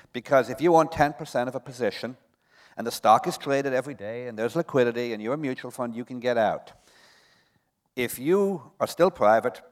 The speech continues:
there's one transaction a year, maybe you get ten percent of your position off. It just doesn't serve the purpose. So this is all an interesting and fun phenomenon. You can talk about unicorns and ten X unicorns.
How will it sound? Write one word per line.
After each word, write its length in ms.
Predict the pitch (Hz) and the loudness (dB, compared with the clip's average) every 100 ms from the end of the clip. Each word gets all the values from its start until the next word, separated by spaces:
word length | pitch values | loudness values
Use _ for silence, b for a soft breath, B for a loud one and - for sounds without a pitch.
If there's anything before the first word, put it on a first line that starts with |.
| - | -4
there's 160 | 117 110 | -4 0
one 180 | 170 | 0
transaction 640 | 175 156 139 131 117 - 117 | 0 -4 0 0 0 -6 -10
a 20 | |
year, 460 | 98 95 92 98 107 _ - | -6 -4 -2 -4 -6 _ -6
maybe 260 | 120 147 | -4 -4
you 100 | 143 | -8
get 200 | 127 127 | -12 -12
ten 180 | - 170 | -10 -12
percent 300 | 165 139 127 | -12 -6 -4
of 20 | |
your 80 | 120 | -4
position 420 | - 117 120 - | -10 -8 -8 -6
off. 120 | 110 117 | -6 -6
It 100 | - | -4
just 220 | 180 - | -4 4
doesn't 280 | 165 170 - | 4 2 -8
serve 360 | - 139 131 | -4 -2 -2
the 80 | 123 | -8
purpose. 520 | - 117 - _ _ _ b b | -6 -6 -6 _ _ _ b b
So 140 | 139 165 | 2 6
this 160 | 220 | 6
is 100 | 214 | 6
all 220 | 170 208 | 6 6
an 100 | 143 | 6
interesting 480 | 135 156 160 - 147 | 0 -4 -4 -10 -8
and 100 | 131 | -8
fun 280 | - 127 127 | 0 0 0
phenomenon. 500 | - 117 117 117 113 | -4 -2 -2 -2 -8
You 80 | 110 | -12
can 140 | 113 | -6
talk 200 | 113 113 | 0 0
about 220 | 104 104 | 2 -4
unicorns 640 | 107 113 110 - 107 107 107 | -4 -10 -10 -6 -6 -6 -10
and 140 | 95 | -14
ten 200 | - 113 | -8 -4
X 220 | 110 - | -6 -8
unicorns. 640 | 110 104 - 107 107 107 | -10 -8 -6 -4 -6 -6